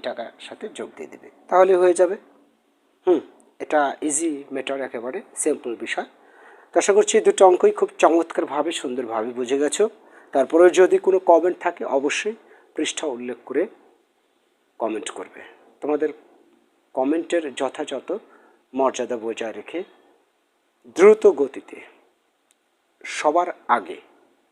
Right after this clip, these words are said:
অ্যান্সার দেওয়ার চেষ্টা করব। তোমাদের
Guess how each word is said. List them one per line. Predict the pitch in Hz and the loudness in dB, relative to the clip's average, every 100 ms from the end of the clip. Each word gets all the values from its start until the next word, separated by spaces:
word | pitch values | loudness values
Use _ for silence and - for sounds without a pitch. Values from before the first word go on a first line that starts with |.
| _ _ _ _ _ _ | _ _ _ _ _ _
অ্যান্সার | 123 - - | -12 -10 -10
দেওয়ার | - 131 | -14 -14
চেষ্টা | - - - | -10 -10 -10
করব। | - - - - _ _ _ _ _ _ | -16 -20 -20 -20 _ _ _ _ _ _
তোমাদের | 147 131 127 | -2 -2 -2